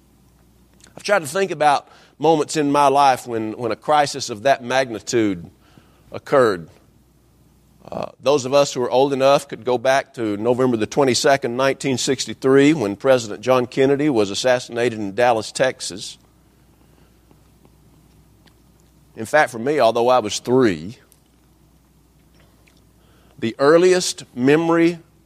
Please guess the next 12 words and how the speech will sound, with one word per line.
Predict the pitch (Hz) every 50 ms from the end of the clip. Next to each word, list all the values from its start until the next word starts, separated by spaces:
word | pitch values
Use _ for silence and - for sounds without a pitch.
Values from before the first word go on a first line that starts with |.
| _ _ _ _ _ _ _ _
in | - 127 120 120
my | 120 131 143 156
life | 160 160 156 131 98 78 - - - - - - _ _ _ _ _ _ _ _ _ _ _ _ _ _ _ _ _ _ _ _ _ _ _ _ _ _ _ _ _ _ _ _ _ _ _ _ _ _ _ _ _ _ _ _ _ _
was | - 113 104 104
of | 104 -
sitting | - - 147 143 151 147 143
in | 139 139
the | 135
living | 131 135 151 156 147 156 147
room | 147 147 156 156 151
of | 131 110 101 98
our | 113 120 127 135 135 135 139 143